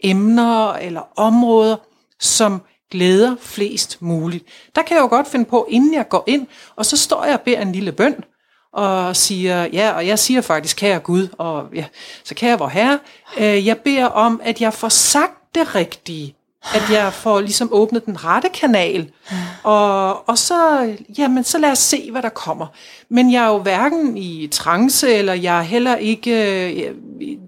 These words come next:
det er mere noget med at bare hele tiden følge. For mig er det som om, at jeg følger bare de impulser, der kommer.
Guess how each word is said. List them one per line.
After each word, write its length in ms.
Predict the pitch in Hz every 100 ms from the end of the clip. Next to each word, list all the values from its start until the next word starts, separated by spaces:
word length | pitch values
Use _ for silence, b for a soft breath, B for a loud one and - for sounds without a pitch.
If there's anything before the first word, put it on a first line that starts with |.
| -
det 120 | 254
er 100 | 254
mere 320 | 269 262 285
noget 280 | 285 247 262
med 120 | 262 240 -
at 120 | 190
bare 220 | 202 208
hele 140 | 220 233
tiden 220 | - 233
følge. 520 | - - 254 277 330 349 _ _ -
For 100 | 247
mig 180 | 277 294
er 80 |
det 100 | 277
som 160 | 294 277
om, 140 | 254 233
at 100 | 226 B B B
jeg 80 |
følger 320 | 294 320 330 330
bare 200 | 269 254
de 280 | 277 277
impulser, 540 | 269 233 - 294 233 -
der 80 | 202
kommer. 360 | - 208 202